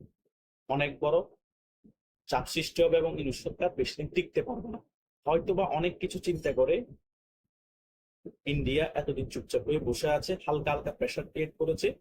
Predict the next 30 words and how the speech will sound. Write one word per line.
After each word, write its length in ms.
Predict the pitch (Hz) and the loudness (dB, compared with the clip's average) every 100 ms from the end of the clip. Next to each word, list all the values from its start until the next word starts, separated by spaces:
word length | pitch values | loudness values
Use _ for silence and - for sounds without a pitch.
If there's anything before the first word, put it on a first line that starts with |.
| _ _ - | _ _ -4
কূটনীতিকভাবে। 680 | 160 - 131 117 127 117 104 - _ | -4 -2 -4 -4 -2 -2 -2 -6 _
এখন 300 | - - 165 | -10 -6 -4
ডাইরেক্টলি 520 | - 135 160 170 196 208 | 2 2 2 0 -2 -4
কি 200 | - 180 | -4 0
পদক্ষেপ 440 | 156 143 - 170 175 | 2 0 2 2 2
নেয় 100 | 180 | 0
সর্বদলীয় 480 | 151 143 143 156 | -2 -4 -2 0
বৈঠকের 400 | 151 135 151 160 | 0 0 0 0
পরে, 180 | - 160 | 2 0
ওটা 160 | - 147 | 0 0
দেখার 320 | 127 117 143 | -2 -2 -4
বিষয় 300 | 139 - 160 | -4 0 2
আছে। 180 | 147 202 | 0 -4
এবং 480 | 120 _ _ 165 160 | -8 _ _ -4 -2
কনফার্মলি 720 | 156 165 156 160 165 170 190 240 - _ _ - | 2 2 2 2 2 2 0 -2 -12 _ _ -4
সর্বদলীয় 480 | 143 143 156 160 | 0 0 2 2
বৈঠকে 380 | 139 135 156 156 | 2 2 2 0
বাংলাদেশের 460 | 156 143 117 117 143 | 0 0 -2 -4 -4
ব্যাপার 280 | 151 151 143 | -2 0 -2
নিয়ে 180 | 139 - - | -2 -4 -10
কি 340 | - 202 196 180 - _ _ - | -4 0 0 -2 -8 _ _ -6
ডিসিশন 280 | 139 - | -4 0
হয়েছে 220 | 170 165 175 | 2 2 0
ফাইনালি, 520 | - 143 160 185 247 _ _ - | -2 0 2 0 -4 _ _ -6
এই 100 | 160 | -4
এক 180 | - 156 | -2 -2
সপ্তাহের 400 | - 170 - 185 | -2 -4 0 2
মধ্যে 400 | 180 175 202 208 | 4 2 0 0
ইন্ডিয়ার 360 | 156 147 156 165 | 0 0 0 0
কার্যকলাপে 680 | 170 151 156 147 135 - 175 | -2 0 0 2 0 0 -2